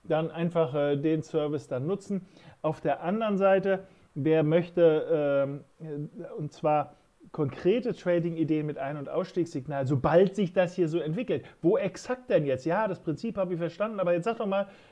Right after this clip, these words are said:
ganz genau, wo da der Einstieg ist. Der sollte sich beim Trade des Tages anmelden, da bekommt er dann diese Marken genannt, so wie wir,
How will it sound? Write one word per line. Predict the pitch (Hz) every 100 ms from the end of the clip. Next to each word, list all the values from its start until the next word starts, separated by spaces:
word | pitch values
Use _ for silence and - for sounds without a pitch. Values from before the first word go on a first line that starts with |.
| -
ganz | 208 208
genau, | 196 185 214 170
wo | 160
da | 151
der | 143 127
Einstieg | 143 156 160 156
ist. | 160 - - _ -
Der | 139 147
sollte | 147 139 139
sich | 135 131
beim | 135 127
Trade | - 127 127 -
des | 131 -
Tages | - 135 143 147 135 - - _
anmelden, | - 135 131 127 123 117
da | 117
bekommt | 120 - 131 131
er |
dann | 120 113
diese | 117 120
Marken | 117 113 113 117 - _ _ _
genannt, | 139 170 254 262 - _ _ _ _ _ _
so | 123 165 147
wie | 147
wir, | 135 139